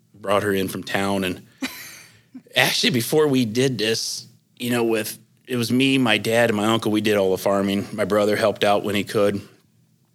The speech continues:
Speaker 1: Um, but we were all working full time, and, you know, at John Deere, you know, when we're busy at the farm, I'm busy at work, and
Speaker 2: Mm-hmm.
Speaker 1: I was putting eighty hours in there, and we come to the point where we actually rented our farm out for about five years.
Speaker 2: Oh, wow.
Speaker 1: And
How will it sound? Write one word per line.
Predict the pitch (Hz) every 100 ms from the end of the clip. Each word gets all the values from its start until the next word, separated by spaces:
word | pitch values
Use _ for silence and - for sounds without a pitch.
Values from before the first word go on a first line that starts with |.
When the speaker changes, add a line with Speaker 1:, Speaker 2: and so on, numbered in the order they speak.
| -
Speaker 1:
Um, | 90 85 87
but | 95
we | 117
were | 98
all | 90 95
working | 95 95
full | 87 101 95
time, | - 92 98 98
and, | 85 80 - -
you | 101
know, | 95 90
at | 87
John | 101 98 92
Deere, | 98 95 90 - -
you | 95
know, | 90 85 - _ _ _ _ _ _
when | - 95
we're | 98
busy | 110 101 104
at |
the | 90
farm, | 87 113 117 107 95 - -
I'm | 101
busy | 101 95
at | 90
work, | 104 107 110
and | 220 202 220
Speaker 2:
Mm-hmm. | 214
Speaker 1:
I | 104
was |
putting | - 113 -
eighty | 104 104 101
hours | 104 104 104
in | 98
there, | 98 104 110
and | 101 90 - - _ _ _ _ _ -
we | 135
come | - 147 117
to |
the | 104
point | - 120 104
where |
we | 98
actually | 107 107 92
rented | 104 98
our | 92
farm | 107 104 90
out | 87
for | -
about | 82 80 -
five | 87 87
years. | 87 85 85 - _ -
Speaker 2:
Oh, | 254 254
wow. | 233 247 220 202 _
Speaker 1:
And | - 95 90 87 85